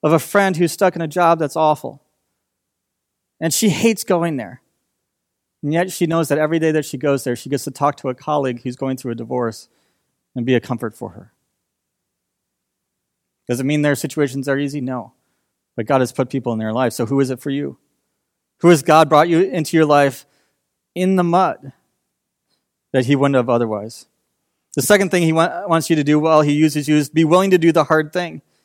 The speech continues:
Be willing to do the hard thing. Interpreting the cup dra-, uh, cupbearer's dream was easy for Joseph, but interpreting the baker's dream was a hard sell. It was hard for him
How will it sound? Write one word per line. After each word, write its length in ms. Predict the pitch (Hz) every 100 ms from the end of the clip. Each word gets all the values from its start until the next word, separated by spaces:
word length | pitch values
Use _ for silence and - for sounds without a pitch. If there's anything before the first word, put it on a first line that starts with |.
| _ _ _
Be 80 | 170
willing 240 | 180 208
to 80 | 190
do 120 | 175
the 140 | 175 170
hard 220 | 165 175
thing. 180 | 190 190
Interpreting 520 | 233 226 262 285 254
the 80 | 202
cup 240 | - 226 220
dra-, 200 | 214 214 - 196 - _
uh, 160 | - 180 170 185 _ _
cupbearer's 840 | - 220 - - 139 - 185 180 143
dream 220 | 180 175
was 200 | 151 -
easy 360 | 220 254 240
for 160 | 208 165
Joseph, 400 | 139 143 - 131
but 120 | 160
interpreting 680 | 190 170 - 240 226 226 208
the 80 | 147
baker's 480 | 139 196 254 208 -
dream 300 | 165 151 143 - _
was 120 | 165
a 60 | 170
hard 460 | - 190 196 190 170
sell. 520 | - 202 196 170 -
It 20 |
was 140 | 156 151
hard 340 | - 202 196
for 140 | 202 196
him 240 | 190 185